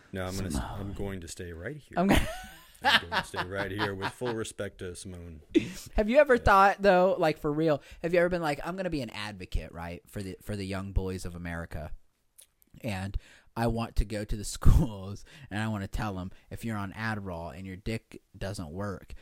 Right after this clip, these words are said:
Speaker 2: like, don't worry, I've been there, and I can show you how to make it work again."
Speaker 1: Yeah, um, have you heard of the, uh, I, I've actually been doing that, actually. Um,
Speaker 2: Oh, you
Speaker 1: uh,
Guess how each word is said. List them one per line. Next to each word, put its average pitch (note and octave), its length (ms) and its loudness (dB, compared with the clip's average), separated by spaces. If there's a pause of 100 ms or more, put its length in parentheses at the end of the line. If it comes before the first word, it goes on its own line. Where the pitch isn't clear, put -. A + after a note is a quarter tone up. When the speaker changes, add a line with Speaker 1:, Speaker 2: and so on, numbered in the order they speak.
(140)
Speaker 2:
like, G2+ 320 -6
don't G2+ 220 -4
worry, G2+ 360 0
I've G2 320 -8
been G#2 220 0
there, E2+ 240 -4
and F2 100 -8
I F#2 100 -6
can F#2+ 180 -12
show F#2+ 240 -4
you F#2+ 180 -6
how - 160 -6
to F2+ 60 -4
make F#2 200 -6
it - 80 -12
work F2+ 280 -6
again." D#2 340 -12 (960)
Speaker 1:
Yeah, A2+ 380 -4
um, G#2 180 -8 (160)
have A#2 220 -6
you A#2+ 180 -2
heard B2 220 -4
of G#2+ 240 -8
the, G#2+ 340 -4
uh, G#2+ 300 -6
I, G#2 40 -4
I've A2+ 120 -4
actually A2+ 240 -4
been F#2 120 -6
doing F2+ 200 -8
that, E2+ 140 -8
actually. - 320 -12 (400)
Um, G#2+ 280 2
Speaker 2:
Oh, - 60 10
you G3+ 180 12
Speaker 1:
uh, - 80 8